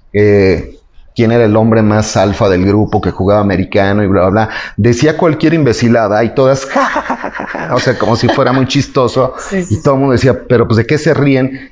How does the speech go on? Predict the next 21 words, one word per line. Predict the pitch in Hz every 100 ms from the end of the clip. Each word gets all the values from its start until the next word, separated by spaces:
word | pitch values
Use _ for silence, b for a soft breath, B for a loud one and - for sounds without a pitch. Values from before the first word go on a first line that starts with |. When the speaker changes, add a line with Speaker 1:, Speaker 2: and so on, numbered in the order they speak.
| -
Speaker 1:
Están | - - 139
liberando | 170 156 123 131 113
tensión | 107 107 120 113
sexual | 110 - 113 104
positiva. | 107 104 101 113 104 95
Entonces, | 95 120 - 175 - - - - - _ _ _ - B B B B B -
yo | 123 165
le | 165
digo | 156
a | 147
los | 139 180
hombres | 170 170 170 170
que | - 131 123 131
en | 127
vez | 139 143
de |
estar | 156 - 151 151
tratando | - 139 151 147
de | 151
ser | 151 143 -
payasos, | 151 139 135 117 - 123 127 - B